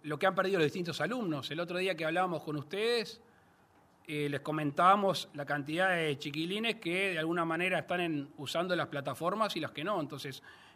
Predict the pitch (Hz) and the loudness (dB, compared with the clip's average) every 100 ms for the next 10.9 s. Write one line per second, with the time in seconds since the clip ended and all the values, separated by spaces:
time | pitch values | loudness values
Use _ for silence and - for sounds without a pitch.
0 | - 143 143 139 220 175 147 127 - 120 | -8 -6 -6 2 2 2 0 -6 -8 -10
1 | 110 107 - _ _ _ _ _ _ _ | -10 -16 -20 _ _ _ _ _ _ _
2 | _ _ _ _ _ _ _ - - - | _ _ _ _ _ _ _ -20 -20 -20
3 | - - - - - - - - 160 180 | -20 -20 -20 -20 -20 -20 -8 2 4 12
4 | 175 175 175 175 170 156 - 277 285 226 | 10 10 2 2 2 2 4 10 10 10
5 | 151 135 - - _ _ _ _ _ 170 | 0 -4 -16 -20 _ _ _ _ _ -2
6 | 190 247 208 170 139 139 113 - _ - | 8 8 8 -2 -2 -4 -4 -14 _ -20
7 | _ - 156 165 285 214 156 - 294 240 | _ -8 -2 -2 4 4 4 2 0 0
8 | 156 135 135 170 214 156 - 262 220 147 | -4 -4 -4 -2 -2 -4 2 4 4 2
9 | 135 - - - 135 175 175 147 139 175 | -6 -10 -20 -14 -8 -4 -4 -6 -8 -8
10 | 170 156 - 139 170 208 226 269 | -8 -8 -8 -6 -4 0 2 2